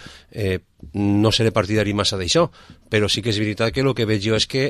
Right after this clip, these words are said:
si no funciona algo tindràs que canviar algo. O sea, si, mm, per exemple, tens que canviar i reforçar una miqueta al mig del camp perquè veus que lo que n'hi ha no te funciona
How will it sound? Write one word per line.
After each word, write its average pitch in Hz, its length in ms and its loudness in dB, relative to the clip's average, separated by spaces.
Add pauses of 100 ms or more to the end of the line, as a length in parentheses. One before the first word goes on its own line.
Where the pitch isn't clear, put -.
si 120 160 0
no 110 160 0
funciona 113 380 2
algo 110 180 -2
tindràs 120 240 -2
que 127 80 -4
canviar 131 240 0
algo. 127 320 2
O - 80 -10
sea, 101 240 -4
si, 110 340 0
mm, 107 360 -2
per 110 100 -2
exemple, 123 320 0
tens 127 160 0
que 131 80 0
canviar 127 480 0
i 123 180 0
reforçar 117 380 -2
una 120 80 0
miqueta 117 240 0
al 113 40 2
mig 113 120 2
del 113 120 0
camp 120 200 0
perquè 113 240 -2
veus 117 180 0
que 120 80 -6
lo 113 140 2
que 110 120 0
n'hi 113 140 2
ha 117 80 0
no 110 120 0
te 110 100 -2
funciona 113 520 0